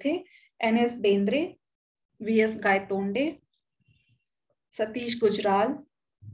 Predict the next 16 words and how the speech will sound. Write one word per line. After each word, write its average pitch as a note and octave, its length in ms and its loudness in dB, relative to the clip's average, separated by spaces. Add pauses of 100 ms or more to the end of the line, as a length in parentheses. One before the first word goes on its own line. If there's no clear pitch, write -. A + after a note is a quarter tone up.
(220)
एमएफ A3+ 480 0
Hussain, G3+ 560 -2 (680)
Krishna C#4+ 440 2
Khanna, G3 720 -2 (840)
केएस C4 320 6
Kulkarni, G#3 880 -2 (480)
Ram G#3+ 300 0
Kumar G#3+ 520 -2 (180)
और C#4 340 0 (160)
एमवी D4 580 0 (280)
Samant। F3 580 -2 (3500)
इन्होंने D#4+ 340 4
अपनी E4 220 2
प्रदर्शनी D4 480 2
में D#4+ 200 2
खुद - 340 -4